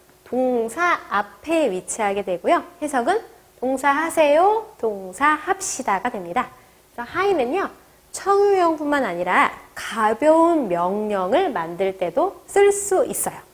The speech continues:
하지만 오늘은 청유형을, 네, 합시다라고 해석하는 하이의 뜻으로 배워보도록 하겠습니다.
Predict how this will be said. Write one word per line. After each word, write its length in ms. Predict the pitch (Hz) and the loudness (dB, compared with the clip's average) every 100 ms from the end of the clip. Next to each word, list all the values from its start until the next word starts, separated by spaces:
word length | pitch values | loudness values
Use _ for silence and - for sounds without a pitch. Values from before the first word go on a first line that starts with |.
| - _ _ | -20 _ _
하지만 320 | 320 311 320 220 | -6 0 2 2
오늘은 420 | 190 220 359 453 - - _ _ _ | 0 2 2 0 -8 -20 _ _ _
청유형을, 800 | - 403 392 330 262 226 392 - - - | 0 4 4 4 4 4 2 -2 -16 -12
네, 180 | 170 165 _ 175 175 - | -12 -12 _ -12 -12 -12
합시다라고 840 | - 403 - 392 381 349 339 220 208 | 0 0 2 2 4 4 4 2 0
해석하는 420 | 226 - 190 185 | -4 -6 -8 -6
하이의 400 | 254 302 220 180 | 0 2 2 0
뜻으로 600 | 277 - 170 220 392 - | -4 -2 2 2 2 -4
배워보도록 600 | 196 196 277 180 175 220 | -4 -4 -2 -4 -4 -4
하겠습니다. 440 | 349 349 - - | -4 -6 -8 -20